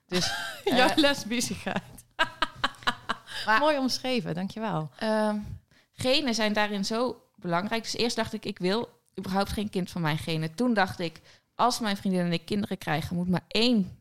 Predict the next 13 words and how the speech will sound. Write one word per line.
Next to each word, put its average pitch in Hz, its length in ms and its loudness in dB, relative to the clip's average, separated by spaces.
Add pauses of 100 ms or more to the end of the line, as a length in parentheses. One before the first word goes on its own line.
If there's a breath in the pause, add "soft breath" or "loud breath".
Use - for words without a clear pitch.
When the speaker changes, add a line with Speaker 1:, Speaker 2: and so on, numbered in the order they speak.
Speaker 1:
vrouw 185 420 2
het 160 140 -2
dragen. 165 600 0 (580)
Want 170 460 0
als - 140 -2
wij 185 160 0
allebei 214 480 4
zouden 165 280 2
dragen, 165 420 0
dadelijk 185 320 2
krijg 180 280 0
je 196 60 -2
dan, 165 240 2